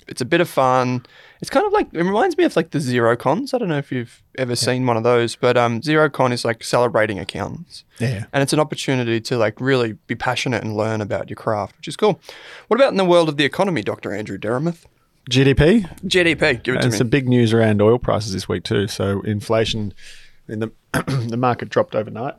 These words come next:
Speaker 1: Mm-hmm.
Speaker 2: in, in the U S anyway, because the oil price has just gone over ninety bucks a barrel again.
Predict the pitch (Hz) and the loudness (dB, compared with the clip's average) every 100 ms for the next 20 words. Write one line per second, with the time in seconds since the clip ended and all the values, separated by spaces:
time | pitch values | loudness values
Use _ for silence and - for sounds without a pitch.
0 | - 135 131 113 - 120 107 127 120 131 | -12 -6 -4 -4 -4 -4 -2 -2 -2 -2
1 | 131 147 139 127 107 - 113 113 120 - | 0 0 -2 -2 -2 -2 0 2 2 2
2 | 110 113 117 - 110 104 104 104 104 110 | 0 0 -2 -2 0 0 -2 -2 0 -2
3 | - - 113 113 101 104 | -2 -2 0 0 -4 -6